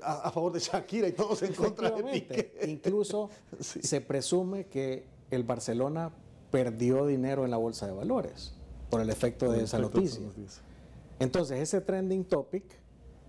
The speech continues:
Speaker 2: que lo sacaron las noticias de farándula,
Speaker 1: Ujú.
Speaker 2: recordemos, la farándula no,
Speaker 1: Claro.
Speaker 2: no siempre es información fidedigna.
Speaker 1: Ujú.
Speaker 2: Puede ser un,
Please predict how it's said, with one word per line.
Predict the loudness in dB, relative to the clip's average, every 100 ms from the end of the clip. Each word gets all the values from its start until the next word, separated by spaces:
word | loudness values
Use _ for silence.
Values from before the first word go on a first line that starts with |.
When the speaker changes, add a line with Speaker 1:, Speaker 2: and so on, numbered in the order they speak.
| -20 -20 -20 -20 0
Speaker 2:
que | 2
lo | 2
sacaron | 0 -4 -2 -2 -2
las | -2 -2 -4
noticias | -4 -2 0 0 0
de | 0
farándula, | 0 0 0 0 0 -2 -2
Speaker 1:
Ujú. | -4 -2 0
Speaker 2:
recordemos, | 0 2 2 0 -2 -4
la | -2 -2
farándula | 0 0 2 4
no, | 4 2
Speaker 1:
Claro. | 2 2
Speaker 2:
no | 0
siempre | 2 2 2 -2 -4 -4
es | -4
información | -4 -4 -4 -2 0 -2 0
fidedigna. | -2 0 0 0 -2 -6 -4
Speaker 1:
Ujú. | -2 0 0 -4 -12 -4 4
Speaker 2:
Puede | 4 6
ser | 2
un, | 2 0 -2 -6